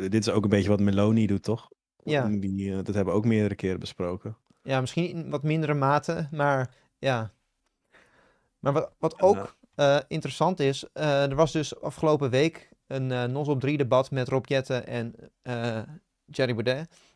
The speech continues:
Speaker 2: En het moment dat er van viral is gegaan over die figuur die non-binair is en weet ik veel wat, dat is zo oninteressant. Eh, d-, ik bedoel, dat was het Made for T V moment.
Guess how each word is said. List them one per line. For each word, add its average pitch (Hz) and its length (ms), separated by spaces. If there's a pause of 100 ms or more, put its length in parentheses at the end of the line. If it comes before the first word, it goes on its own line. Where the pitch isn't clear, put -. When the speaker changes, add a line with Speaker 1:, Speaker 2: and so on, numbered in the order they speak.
(160)
Speaker 2:
En 131 140
het 127 160
moment 139 560
dat 131 280
er 127 160
van 123 240
viral 131 320
is 127 100
gegaan 127 500 (340)
over 123 640
die 127 320
figuur 127 580
die 120 300
non-binair 123 600
is 120 380
en - 100
weet 117 120
ik 123 100
veel - 160
wat, 120 160 (220)
dat 147 180
is 160 160
zo 185 260
oninteressant. 160 840
Eh, 131 380
d-, - 640
ik 135 100
bedoel, 127 200
dat 131 180
was 131 160
het 123 80
Made 123 240
for 131 180
T - 40
V 120 260
moment. 123 440